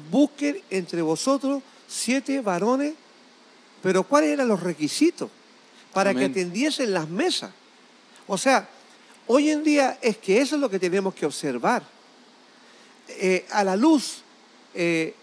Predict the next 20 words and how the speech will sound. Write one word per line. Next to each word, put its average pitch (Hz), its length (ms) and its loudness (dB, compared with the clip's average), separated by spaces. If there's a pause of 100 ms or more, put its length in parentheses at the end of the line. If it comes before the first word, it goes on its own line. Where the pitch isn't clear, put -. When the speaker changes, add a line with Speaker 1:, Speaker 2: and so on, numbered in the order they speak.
(140)
Speaker 1:
la 185 160 2
evidencia 208 600 2
se 170 140 -6
ve 269 260 2
en 196 100 2
las 190 120 2
iglesias. 175 600 0 (840)
Se 165 220 -2
ve 208 140 4
la 277 80 6
evidencia 247 460 2
porque 190 460 0 (340)
la 180 120 2
administración, 202 800 2 (600)
eh, 170 300 -2 (120)
no 185 180 0
está 262 240 0
siendo 262 440 0
dirigida 208 460 0
realmente 233 580 -2